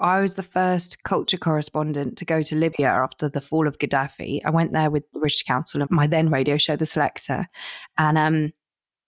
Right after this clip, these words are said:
we did a party and we spoke to the youth forum of Tripoli about how to make innovative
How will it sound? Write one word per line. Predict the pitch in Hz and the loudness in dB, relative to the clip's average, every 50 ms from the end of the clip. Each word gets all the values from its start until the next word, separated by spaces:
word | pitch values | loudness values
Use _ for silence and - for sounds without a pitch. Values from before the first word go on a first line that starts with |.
| _ _ _ - | _ _ _ 0
we | 180 170 | 2 2
did | 147 - 156 151 151 | 4 2 2 2 2
a | |
party | - - - 156 151 147 139 - - 151 160 175 - - | 0 0 0 2 2 2 0 0 0 2 2 2 2 0
and | - 156 151 156 151 | -2 -2 0 0 0
we | 147 | 0
spoke | 147 - - - 147 151 147 143 - - - - - - - - - - _ _ | 0 -2 0 0 2 2 2 2 0 -2 -8 -16 -18 -20 -20 -20 -20 -20 _ _
to | - 170 | -2 0
the | 151 160 | 2 2
youth | 147 165 175 165 - | 2 2 2 0 0
forum | - - 156 151 156 | 0 0 2 2 2
of | 147 139 | 0 0
Tripoli | - - 214 - 175 160 147 | 0 -4 -2 0 2 2 2
about | 147 - 139 - - | 2 0 -2 -2 -2
how | - 170 151 147 143 147 | 0 2 2 2 2 0
to | - - | 0 2
make | 175 156 151 147 139 - - - | 2 4 4 2 2 0 -2 -2
innovative | - 165 151 143 147 143 - 151 147 143 139 - - | 0 2 2 2 0 0 0 0 0 0 0 -4 -10